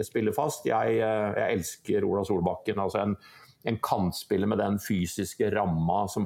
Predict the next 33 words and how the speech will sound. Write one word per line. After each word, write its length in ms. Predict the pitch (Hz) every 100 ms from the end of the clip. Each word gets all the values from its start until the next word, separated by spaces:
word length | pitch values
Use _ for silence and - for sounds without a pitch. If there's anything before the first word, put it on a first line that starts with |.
| -
har 280 | 92 98
den 180 | 95 95
hurtigheten, 640 | 95 92 - 87 87 - 98 -
har 240 | 85 95 90
det 160 | 92
taktomslaget, 920 | - 92 - 95 92 98 92 92 107 107 - - - -
eh, 140 | 98 95
setter 320 | - - 107
litt 160 | 98
sånn 220 | - 98 104
skrekk 720 | - - - 95 95 - -
i 140 | 110 104
bekkene 460 | 95 - 87 104 104
når 220 | 107 101
han, 160 | 98 101 90 101
når 100 | 98
han 80 | 101
har 120 | 95
dagen. 360 | 92 90 98 113
Så, 220 | 107 117 110 107 107 101 90 - _ _ _ _ _ - _ -
ja, 100 | 196 - - - _ -
det 120 | 131
er 160 | 139 147
vel 320 | 143 143 139 131
de 280 | 135 139 139
ti 160 | 143 131
ut-spillerne. 480 | 113 107 147 180 233
Og 140 | 196 185
så 80 |
er 100 | 233
det 60 | 233
keeper, 180 | 240 269
da. 120 | 262